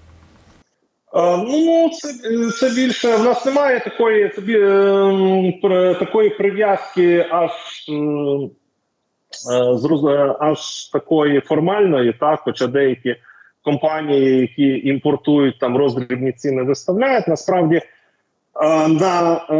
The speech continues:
е, ціни в Україні впливає не тільки курс валют, а і, е, загальна ситуація. Зокрема, е, ціни, е, збільшуватимуться і збільшуються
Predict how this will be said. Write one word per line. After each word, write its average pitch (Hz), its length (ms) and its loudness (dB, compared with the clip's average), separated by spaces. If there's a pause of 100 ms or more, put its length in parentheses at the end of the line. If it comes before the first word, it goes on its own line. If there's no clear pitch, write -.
(560)
е, 160 80 -4
ціни 165 1000 0
в 135 100 0
Україні 175 460 0
впливає 170 520 0
не 170 100 2
тільки 302 340 2
курс - 340 -2
валют, 208 440 2 (160)
а 160 320 0 (100)
і, 156 200 4 (160)
е, 143 180 2
загальна 147 420 0
ситуація. 220 680 0
Зокрема, 180 880 -2
е, 156 440 2
ціни, 196 680 2
е, 156 160 4
збільшуватимуться 151 1600 0
і 147 80 4
збільшуються 139 960 0